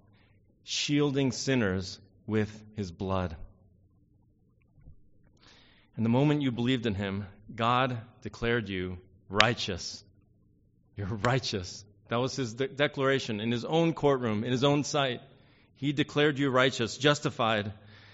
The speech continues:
because Jesus paid the price for your sins. What you believed, including the, includes the very reason why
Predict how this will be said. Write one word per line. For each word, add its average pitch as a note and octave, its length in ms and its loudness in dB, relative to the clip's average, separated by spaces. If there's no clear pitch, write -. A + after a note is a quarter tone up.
because A2 300 -4
Jesus A#2 340 -2
paid A2+ 240 -2
the A#2 60 -4
price G#2+ 320 0
for G#2+ 120 -6
your G2+ 140 -2
sins. F#2+ 500 -6
What C#3 220 0
you D3 100 0
believed, A#2+ 560 0
including A2+ 720 -2
the, G#2+ 120 -4
includes C3+ 560 6
the B2 80 2
very C#3 280 6
reason A#2+ 380 2
why B2+ 520 2